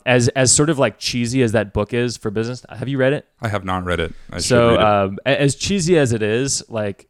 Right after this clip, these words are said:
Speaker 1: it's a, it's a parable, and it, it's, it's well to-,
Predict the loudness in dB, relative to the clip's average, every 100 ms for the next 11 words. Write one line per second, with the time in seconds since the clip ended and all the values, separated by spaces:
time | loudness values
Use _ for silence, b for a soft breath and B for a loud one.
0 | -14 -10 -4 -2 -2 -2 -2 -6 -8 -8
1 | -2 0 2 0 -4 -6 -6 -4 -4 -8
2 | -12 -10 -10 -8 -10 -10 -16 _ _ -18
3 | -2 2 2 2 -4 -6 -8